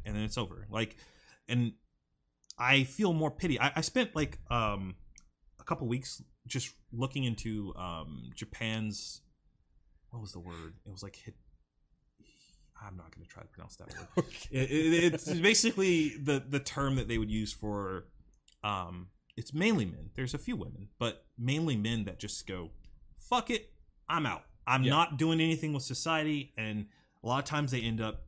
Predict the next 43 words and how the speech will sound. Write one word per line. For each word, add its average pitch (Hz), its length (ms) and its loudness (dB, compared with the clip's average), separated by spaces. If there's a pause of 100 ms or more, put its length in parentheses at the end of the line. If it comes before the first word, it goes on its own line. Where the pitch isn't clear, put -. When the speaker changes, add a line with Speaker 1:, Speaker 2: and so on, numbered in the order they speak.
(120)
Speaker 1:
killing 160 200 2
themselves. 156 440 0
Speaker 2:
Oh, - 20 2
yeah, - 160 -2 (180)
for 117 60 0
sure. 117 40 4
Speaker 1:
Um, 104 440 0
and 127 120 0 (140)
it 131 160 -6
sucks. - 640 0
And 127 380 2 (1080)
I 196 80 6
don't 214 100 8
know. 127 160 4 (240)
I, 170 140 6 (260)
I 139 160 -2 (840)
Speaker 2:
And 147 100 0
like 170 140 2
you 185 80 2
brought 185 160 2
up 135 120 0
earlier, 127 280 2
Speaker 1:
Yeah. 92 80 -2
Speaker 2:
like, 110 240 -6
men 123 460 0 (100)
are 104 240 -8
more 107 260 -8
likely 107 400 -10
to 107 100 -10
kill 104 160 -10
themselves 104 440 -10
by 104 140 -4
a 104 40 -6
pretty 156 200 -2
wide 110 360 -6
margin 113 400 -8
than 101 140 -12
women 107 260 -10
in 101 60 -12
the 104 80 -12
U - 200 -12
S. - 120 -16
Speaker 1:
Yeah. 156 80 4